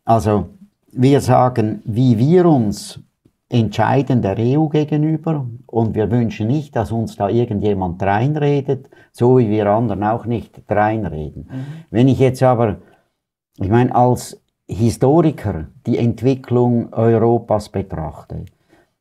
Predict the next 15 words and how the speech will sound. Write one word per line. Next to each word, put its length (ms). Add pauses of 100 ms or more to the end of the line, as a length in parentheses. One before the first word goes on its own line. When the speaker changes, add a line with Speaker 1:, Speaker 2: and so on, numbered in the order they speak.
(120)
Speaker 1:
dann 460
glaube 440
ich, 380
muss 300
man 180
sich 240
immer 240
darüber 460
Rechenschaft 880
able-, 880
äh, 520
ablegen, 720
in 420
Europa 1120
existieren 1300